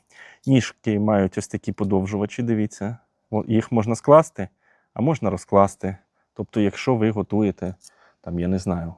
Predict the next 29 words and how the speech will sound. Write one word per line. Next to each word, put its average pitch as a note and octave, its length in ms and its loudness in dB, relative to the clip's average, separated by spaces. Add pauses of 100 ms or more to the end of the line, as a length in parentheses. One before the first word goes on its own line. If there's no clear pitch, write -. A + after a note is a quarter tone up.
(120)
якусь, F#2+ 520 -6
е, F2 160 -4
кружечку G#2+ 500 -2
кави A#2+ 320 4
маленьку, F#2 500 -4
то A2 220 -6
можна, F2+ 500 -8 (760)
е, F#2 160 -2
не G2 180 4
розкладати. F#2 720 -2 (140)
А G2 100 -2
якщо G#2 320 0
якийсь F#2+ 340 -2
більший C3 340 -4
посуд, F2 420 -8
то, A2+ 240 -2
будь F#2 180 -4
ласка, F#2 340 -6
можете G2 340 -8
ось F#2 140 -8
так - 220 -8
витягнути A#2+ 600 -4 (1080)
і G2 60 -8
все. F#2+ 320 -8 (1400)
І A#2 100 -2
користуватись G2 640 -2
таким F#2+ 300 -6
от F#2 100 -8
чином. F2+ 300 -10